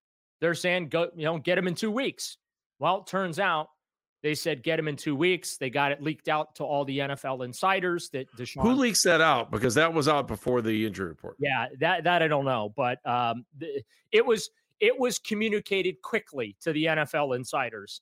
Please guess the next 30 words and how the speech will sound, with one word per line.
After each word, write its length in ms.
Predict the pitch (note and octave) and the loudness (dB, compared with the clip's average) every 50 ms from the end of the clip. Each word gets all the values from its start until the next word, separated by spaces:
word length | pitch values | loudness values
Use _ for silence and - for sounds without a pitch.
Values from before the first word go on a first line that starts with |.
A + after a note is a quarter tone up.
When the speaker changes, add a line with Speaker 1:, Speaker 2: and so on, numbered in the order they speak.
| _ _ _ _ _ _ _ | _ _ _ _ _ _ _
Speaker 1:
uh, 240 | - C3 B2+ B2+ C3 - - | -2 -2 0 0 0 0 0
and 160 | E3+ E3+ E3+ | 0 2 2
not 220 | F#3+ G3+ G#3 - | 2 2 2 0
the 60 | - | -4
people 280 | D#3+ - F#3 F3 - D#3+ | -6 -6 -6 -6 -4 -4
sitting 300 | - - F3 D3+ D#3 D3 | -4 -2 0 0 0 0
in 80 | C#3 B2+ | -2 -4
the 60 | B2 | -4
press 260 | - - B2 G#2+ - | -4 -4 -6 -6 -6
box. 320 | - - - F#2 - - | -10 -16 -16 -16 -16 -12
That's 200 | - B2 A2+ - | -10 -10 -8 -6
all 160 | D3 C3 B2 B2 | -4 -4 -2 2
I'll 80 | B2 | 2
say. 60 | C#3 | 4
Speaker 2:
Right, 200 | D#3+ C#3+ G2+ - - _ _ | 4 2 0 -2 -8 _ _
right. 480 | - F2+ F#2+ B2+ D#3+ E3+ C#3+ G2+ - - _ - G2+ | -6 0 2 2 4 2 2 -2 -6 -10 _ -12 -12
Okay. 220 | G2 - - G#2 | -8 -6 -2 0
Speaker 1:
So, 520 | C3 E3 D#3+ D#3+ E3+ - _ _ - F3 - G3+ | 2 2 2 0 -2 -6 _ _ -6 -2 0 0
um, 220 | F3+ F#3 F#3 F3+ - - - - _ _ | 0 0 0 -2 -6 -8 -14 -20 _ _
<laughs> 280 | _ _ _ _ _ - | _ _ _ _ _ -4
uh, 220 | E3 D#3+ D#3 D#3 - | 0 0 0 0 0
and 140 | G3 F3+ E3+ | 0 0 2
we 120 | A3 C4 | 2 2
were 120 | C4+ C4+ | 4 4
asking, 500 | B3+ B3+ C4 A#3+ - - F3 D#3 D3 C#3 - _ _ | 4 4 4 4 2 0 -2 -2 -2 -4 -10 _ _
we 120 | - D#3 F3+ | -2 0 2
were 120 | F#3+ G#3 | 4 4
asking, 460 | G3+ G#3+ G#3 F#3+ - - D3+ C#3 C#3 | 4 4 4 2 0 -2 -4 -4 -2
trust 320 | - - F3+ E3 - - - | 0 0 0 0 0 -2 -8
me. 180 | A#2 G#2 G2+ | -12 -12 -14